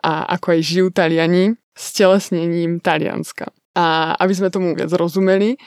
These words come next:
možno nie každý si tak uvedomujeme, ale keď sa povie Taliansko, tak prvé nám hneď napadne pizza, pasta, káva. Ale keď sa zamyslíme trošku hlbšie, tak naozaj je to aj aperitivo. A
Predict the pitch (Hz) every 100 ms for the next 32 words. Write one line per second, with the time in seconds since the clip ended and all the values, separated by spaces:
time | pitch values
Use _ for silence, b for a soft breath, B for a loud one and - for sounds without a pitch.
0 | - 175 196 196 185 180 202 208 185 170
1 | - - 196 170 180 208 - 160 165 165
2 | 170 175 180 180 190 262 - - 175 170
3 | 175 170 165 160 - - 202 190 185 185
4 | 156 160 180 - 185 - 185 175 165 160
5 | 180 170 160 160 165 160 165 180 175 180
6 | 180 - 175 175 175 165 165 - 175 165
7 | 160 156 - 160 156 160 165 196 262 _
8 | _ _ - 170 165 175 196 240 - 180
9 | 175 170 175 175 170 180 - - 175 175
10 | - 170 226 - _ _ - 190 175 -
11 | - 175 165 156 165 185 175 202 - 170
12 | 175 160 - 165 160 160 156 160 160 165
13 | 277 _ _ _ 180 170 165 160 160